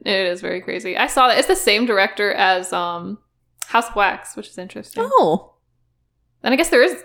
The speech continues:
Speaker 1: go-, well, there's, I guess, psychological, I don't know. Are they different than horror? I'm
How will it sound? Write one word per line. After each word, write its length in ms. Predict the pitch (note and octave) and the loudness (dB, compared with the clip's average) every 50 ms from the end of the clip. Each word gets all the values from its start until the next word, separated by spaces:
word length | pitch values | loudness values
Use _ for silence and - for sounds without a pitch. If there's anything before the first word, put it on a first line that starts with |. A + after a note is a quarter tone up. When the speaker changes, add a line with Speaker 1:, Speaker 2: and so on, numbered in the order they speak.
| - - | -8 -4
Speaker 1:
go-, 220 | F#3 - G#3+ - | 0 0 0 2
well, 160 | - B3+ C#4 D#4 | 4 4 4 4
there's, 140 | F4+ F#4 | 4 2
I 120 | C4 - D#4+ | 2 2 2
guess, 140 | E4 A#4+ B4 B4 | 2 2 2 2
psychological, 1000 | A#4 A#4 A4+ A4 F4+ D#4 C#4+ C#4+ C#4+ D#4+ D#4 - D4 C#4+ C#4 C#4 C4+ C#4 C#4 - - | 2 2 2 2 2 2 2 2 0 -2 0 2 4 6 6 6 4 2 -2 -6 -8
I 60 | - | -4
don't 140 | A4+ C5+ C5+ C#5+ A#4+ | 0 4 6 6 6
know. 60 | - | 6
Are 60 | A#3 | 4
they 140 | B3 C#4+ C#4+ | 2 0 -2
different 380 | B3 - A#3+ - - G#4 G#4 G#4 | -2 -4 -6 -4 -4 -4 -2 -4
than 100 | G#4+ G4 | -4 -4
horror? 380 | F#4+ G4 G4 G#4 A4 A4+ A#4+ A#4+ | -4 -4 -2 -2 0 0 0 0
I'm 300 | - B3+ C#4 D#4 D4+ C4+ | 0 0 0 -2 -4 -8